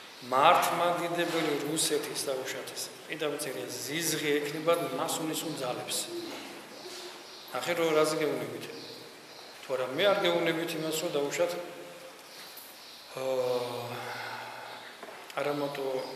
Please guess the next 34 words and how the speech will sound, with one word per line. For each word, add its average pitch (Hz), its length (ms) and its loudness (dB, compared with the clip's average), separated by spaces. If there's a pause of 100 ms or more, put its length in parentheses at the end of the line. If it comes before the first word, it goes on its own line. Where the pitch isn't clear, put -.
(380)
რუსეთთან, 151 480 -2
არამედ 143 400 -2
ქართველებს 151 560 -2
ბიზანტიასთანაც 139 840 -2
მივხვდები. 131 460 -4
ბიზანტია 127 480 -2
მართლმადიდებელი 135 500 -4
ცენტრი 147 320 -2
იყო, 151 180 0 (180)
ამხელა - 360 -4
ძალა 143 280 0
იყო. 147 220 2 (720)
ქართველებს 139 500 -2
ისტორიის 139 420 2
რო 131 180 -2
გადახედო, 135 520 -2
მაშინაც 139 480 -2
იყო, 151 180 -4
ეშმაკი 127 340 -6
იქაც 139 280 -4
იყო, - 200 -6
ხო? 151 180 -4 (960)
ატეალე 143 380 -2
და 123 140 -4
ხელზა, 135 320 -2 (520)
ბევრ 131 200 -4
შემთხვევაში 143 480 -2
ზოგჯერ 135 340 -2
ქართველები 139 520 -2
ბიზანტიის 143 560 0
წინააღმდეგ 151 380 -2
ბრძოლას 143 400 2
აწარმოებდნენ, 147 720 -2
კაცო. - 280 -10